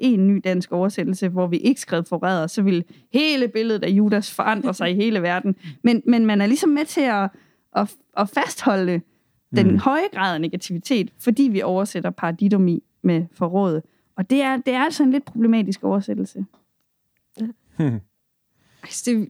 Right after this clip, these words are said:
Speaker 3: på en måde er der sådan lidt noget underligt smukt i, når du siger den der
Speaker 2: Ja.
Speaker 3: kæde der.
Speaker 1: Ikke også?
Speaker 3: Jeg tænker,
Speaker 1: Ja.
Speaker 3: wow, altså, det ved jeg ikke, det, jeg bliver sådan helt, wow, hold da op.
Speaker 1: Ja.
Speaker 3: Ej, det er
Speaker 1: Nemlig.
Speaker 3: Ja.
Speaker 2: Ja, sådan en, en stor gang justice for Judas, det her, ikke? Det er,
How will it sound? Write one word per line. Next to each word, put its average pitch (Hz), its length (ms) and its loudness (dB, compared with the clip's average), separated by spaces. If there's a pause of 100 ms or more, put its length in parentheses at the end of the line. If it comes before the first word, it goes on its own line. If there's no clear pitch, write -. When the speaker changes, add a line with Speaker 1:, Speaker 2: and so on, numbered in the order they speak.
(140)
Speaker 3:
på 311 60 0
en 339 140 0
måde 185 140 0
er - 40 -2
der 208 120 0
sådan 214 160 2
lidt 202 120 0
noget 202 180 0
underligt 233 380 4
smukt - 360 2
i, - 60 -6
når 208 120 4
du 208 100 2
siger 214 160 0
den 202 120 4
der 233 80 8
Speaker 2:
Ja. 359 80 4
Speaker 3:
kæde 240 380 4
der. 277 140 2
Speaker 1:
Ikke 285 260 2
også? - 220 -12
Speaker 3:
Jeg - 80 -18
tænker, - 260 6
Speaker 1:
Ja. 123 80 2
Speaker 3:
wow, 185 200 2
altså, 220 180 0
det 285 100 0
ved 240 60 0
jeg 220 100 0
ikke, 226 140 0
det, 233 80 -2
jeg 262 80 2
bliver 262 140 0
sådan 220 120 -2
helt, 202 120 -4
wow, 226 440 -2
hold 269 140 0
da - 140 -6
op. 262 60 6
Speaker 1:
Ja. 285 60 2 (180)
Speaker 3:
Ej, 302 160 -2 (180)
det 277 80 0
er 185 280 0
Speaker 1:
Nemlig. 330 480 2 (380)
Speaker 3:
Ja. 240 100 0
Speaker 2:
Ja, 131 120 4
sådan 151 280 2
en, 131 200 0
en 113 120 2
stor 131 220 2
gang 113 360 2
justice 117 400 -2
for 123 100 0
Judas, 113 460 0
det 117 140 -2
her, 110 140 0
ikke? 247 200 0
Det 254 80 4
er, - 40 8